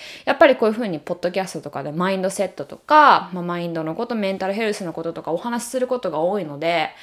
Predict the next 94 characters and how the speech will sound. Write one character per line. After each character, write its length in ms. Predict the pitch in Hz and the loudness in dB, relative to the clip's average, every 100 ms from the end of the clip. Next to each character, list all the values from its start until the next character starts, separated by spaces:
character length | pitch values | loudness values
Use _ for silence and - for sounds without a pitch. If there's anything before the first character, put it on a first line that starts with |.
| - - - | -18 -18 -6
や 100 | 269 | -2
っ 20 | |
ぱ 100 | 269 | 4
り 80 | 320 | 4
そ 100 | 247 | 2
の、 100 | 170 - - | -6 -10 -8
お-、 160 | 208 214 | -6 -4
あ 120 | 196 | -4
の 500 | 170 170 160 156 156 | -4 -4 -4 -4 -6
ー、 20 | 156 | 0
マ 140 | 233 | 4
マ 140 | 262 | 4
の 120 | 196 160 | 4 0
あ 60 | |
り 100 | 156 | -4
方、 220 | 156 156 | -6 -8
パ 100 | 202 233 | -8 -6
パ 120 | 214 | -4
の 140 | 165 | -6
あ 40 | 156 | -8
り 100 | 156 | -8
方 240 | 156 156 | -10 -10
と 100 | - | -12
か、 200 | 151 - - - - | -10 -10 -12 -20 -12
え 240 | 165 147 | -8 -6
ー、 20 | 151 | -6
ま 100 | 165 | -6
あ、 20 | |
子 120 | 240 | 0
供 220 | 247 254 | 2 2
ち 60 | 247 | 0
ゃ 100 | 240 | 0
ん 80 | 233 | 0
へ 40 | |
の 120 | 214 | -4
こ 380 | 165 151 147 147 | -6 -6 -6 -10
う、 20 | - | -14
接 180 | - 196 | -12 -8
し 180 | - - | -8 -8
方 240 | 190 185 | -8 -6
だ 100 | 185 | -6
っ 80 | 185 | -6
た 120 | - | -8
り 80 | - | -12
と 120 | - | -12
か、 220 | - 185 | -6 -6
ま 100 | 175 | -4
あ、 20 | 185 | -6
そ 140 | 254 | -6
う 20 | |
い 40 | 233 | -6
う 20 | |
の 80 | 160 | -6
に 60 | |
す 160 | - 190 | -8 -4
ご 80 | 165 | -4
い 40 | - - | -6 -10
興 180 | - 233 | -4 -2
味 140 | 175 | -2
が 100 | 156 | -2
あ 60 | 147 | -4
る 100 | 143 | -6
こ 120 | 160 | -8
と 120 | 147 | -8
が 180 | 147 - - - - - | -6 -8 -10 -20 -2 6
あ 120 | 285 | 6
っ 80 | 277 - | 6 0
て、 280 | - 254 220 | 8 10 10
で、 80 | 202 | 8
な 120 | 233 | 0
ん 20 | |
か 80 | 233 | -2
ま 100 | 202 | -4
あ 20 | |
そ 160 | 196 285 | -2 2
う 60 | 294 | 2
い 80 | |
う 280 | 302 302 311 | 2 0 0
こ 140 | 302 302 | 0 0
と 140 | 294 | 2
を 60 | 156 | 0
ね、 240 | 151 - - _ _ _ - | -4 -12 -18 _ _ _ -12
う 40 | 202 190 | -10 -8
ん、 20 | |
発 240 | 202 233 240 | -6 -6 -2
信 160 | 269 | -2
し 80 | 262 | 0
た 140 | 269 | 0
い 60 | 220 | 0
な 300 | 247 277 285 | 2 2 0
と 120 | 233 | 0
は 180 | 160 156 - - - | 0 -2 -8 -12 -2
思 300 | 285 294 | 0 2
っ 60 | 302 | 2